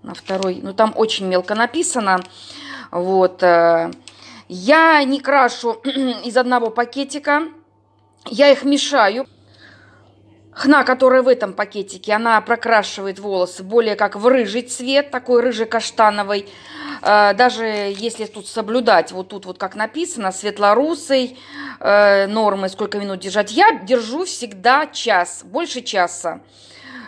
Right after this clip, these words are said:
Темный каштан, э, вот. А вот эта хна, она более как шоколадный цвет красит. Поэтому я беру половина пакетика одной хны, половина другой.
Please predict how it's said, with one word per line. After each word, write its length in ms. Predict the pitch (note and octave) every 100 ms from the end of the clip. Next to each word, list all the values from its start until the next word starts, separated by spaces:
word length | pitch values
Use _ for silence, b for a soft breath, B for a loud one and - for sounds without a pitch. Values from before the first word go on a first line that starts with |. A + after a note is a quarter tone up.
| -
Темный 320 | A#3+ G#3+ G3+
каштан, 560 | G3 G3+ - D#4+ F4 G4+ F#4 _ -
э, 880 | G3 G3+ G3 F#3+ F#3+ F#3+ F#3 F3 F3 B B B B
вот. 420 | F#3+ A#3 G#3+ - -
А 120 | A#3+
вот 220 | C4+ D4
эта 200 | A4 F#4
хна, 320 | - A3 F#3 -
она 280 | G#3 C4+ F#4+
более 380 | A3+ D#4+ D#4+
как 200 | D#4+ D#4+
шоколадный 680 | - D4 D#4 F4+ C4+ F3 F3
цвет 360 | F3+ - F#3 F3+
красит. 680 | - G3+ D#3+ - D#3+ - - _ _ _ _ _ _ _ _ _ _ _ B B
Поэтому 560 | - E4 D4+ - F3 F3
я 200 | F#3+ B3+
беру 200 | D4 B3+
половина 500 | - A#3 C4 C4 G#3
пакетика 600 | A3 G#3+ G3+ G3+ G3 A3
одной 320 | A3+ D#4+ G#4
хны, 200 | - D4+
половина 480 | B3 G#3+ A3+ D#4 C4+
другой. 360 | A3+ G#3 F#3+